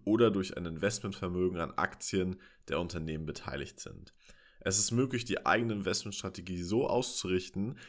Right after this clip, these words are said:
dass man die monatlichen oder jährlichen Dividenden schon definitiv als Zusatzeinkommen betrachten kann. Dieser Weg benötigt natürlich entweder etwas Zeit oder ein sehr gutes Startkapital, um schon in den ersten Jahren nennbare Dividenden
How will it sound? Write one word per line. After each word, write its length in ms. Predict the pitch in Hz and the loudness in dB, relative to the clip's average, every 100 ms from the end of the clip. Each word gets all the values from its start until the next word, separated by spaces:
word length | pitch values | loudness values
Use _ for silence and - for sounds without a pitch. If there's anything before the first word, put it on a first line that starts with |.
| - - - | -20 -20 -4
dass 200 | 92 - | -2 0
man 160 | 92 85 | 0 0
die 120 | 87 | 0
monatlichen 720 | 95 127 139 131 127 123 120 | 2 2 2 -2 -4 -4 -2
oder 160 | 95 | 0
jährlichen 520 | 80 82 98 113 117 90 | 0 4 4 4 0 -6
Dividenden 720 | 82 80 95 104 107 107 110 - | -4 -2 -2 -2 -6 -8 -10 -16
schon 320 | - 117 120 | -2 2 2
definitiv 760 | 117 131 - 123 - 110 107 - | 2 0 0 -2 0 0 -2 -2
als 280 | 90 92 - | -2 -2 -2
Zusatzeinkommen 760 | - 92 90 - - 78 - 69 | 0 2 2 0 -4 -6 -8 -8
betrachten 460 | 71 - - - | -8 -6 -6 -8
kann. 340 | - - - - _ _ _ _ _ 104 | -16 -16 -18 -20 _ _ _ _ _ -2
Dieser 320 | 123 135 92 | 4 4 6
Weg 240 | 107 107 | 4 4
benötigt 440 | 95 98 98 98 90 | 4 4 2 -2 -2
natürlich 600 | 85 - 101 95 - - | -2 0 2 2 0 0
entweder 360 | 98 92 90 | 0 2 2
etwas 360 | 78 - 82 - | 2 0 -2 -2
Zeit 520 | - 82 95 110 - | 0 2 2 0 2
oder 240 | 107 113 | 4 6
ein 140 | 80 90 | 6 4
sehr 300 | 82 92 101 | 2 4 4
gutes 420 | 90 82 80 - | 0 -2 -2 -2
Startkapital, 1080 | - - 69 71 - - 73 - 76 80 101 - - - - - | -4 -2 0 0 -2 -4 -4 -2 2 4 2 -2 -18 -20 -14 0
um 140 | 101 | 2
schon 240 | 110 110 98 | 4 4 6
in 120 | 92 | 4
den 120 | 90 | 2
ersten 480 | - 90 98 - 95 | 4 6 6 4 0
Jahren 400 | 82 76 80 85 | 4 4 4 2
nennbare 520 | 85 92 82 82 85 | 0 0 0 0 -2
Dividenden 880 | - 82 82 73 73 80 78 73 | -6 -4 -2 -2 -4 -6 -6 -8